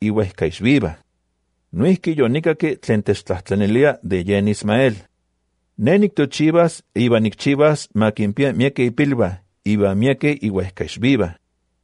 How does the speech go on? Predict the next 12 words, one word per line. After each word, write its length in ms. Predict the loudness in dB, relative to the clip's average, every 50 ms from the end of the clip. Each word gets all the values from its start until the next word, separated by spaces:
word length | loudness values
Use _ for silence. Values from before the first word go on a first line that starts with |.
| -8 -2 0
Yeh 220 | 0 2 0 0 0
yesqui 320 | 0 0 0 0 -6 -10 -10
teta 540 | -4 _ 2 2 2 2 2 0 0 0
de 180 | -2 -2 -2 0
mahtlaktli 680 | 0 2 2 2 0 0 -2 -6 -6 -4 -6 -6 -6 -4
iva 280 | -4 -2 -2 0 -2 -2
nome 440 | -2 0 0 0 0 0 -2 -4 -6 -10 _ _
tlanavatihke. 800 | -6 -6 -4 -2 -2 -2 0 0 -2 -2 -2 -4 -8 -10 -10 -10 _ _ _ _ _ _ _ _ _ _
Iva 300 | 0 0 2 4 4 4
de 160 | 4 4 2 2
iuehkaixviva 880 | 2 2 0 0 0 -2 -2 -2 -2 -2 -2 0 2 2 2 2 0 -2 -6 _ _ _ -4
nikchivas 760 | -4 -4 -4 -2 -2 -2 0 2 2 2 2 0 -2 -8